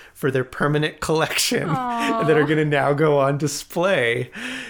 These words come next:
Speaker 1: And it's funny because they took one piece that was, like, a really, really solid work, and then they took three others, which were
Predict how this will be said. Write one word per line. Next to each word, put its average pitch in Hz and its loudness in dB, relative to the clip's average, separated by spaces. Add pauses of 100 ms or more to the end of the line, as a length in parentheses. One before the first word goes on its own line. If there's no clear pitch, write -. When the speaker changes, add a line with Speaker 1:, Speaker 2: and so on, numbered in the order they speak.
(160)
Speaker 1:
And 160 2
it's 160 0
funny 233 0
because 143 -2
they 143 2
took 147 -4
one 151 0
piece 190 -4
that 160 -4
was, 135 -4
like, 113 -4
a 117 -2
really, 139 0
really 123 -6
solid 117 -2
work, 127 -4 (540)
and 131 0 (180)
then 135 -2 (340)
they 139 0
took - -4 (140)
three 147 -2
others, 151 -2
which 139 -4
were 120 0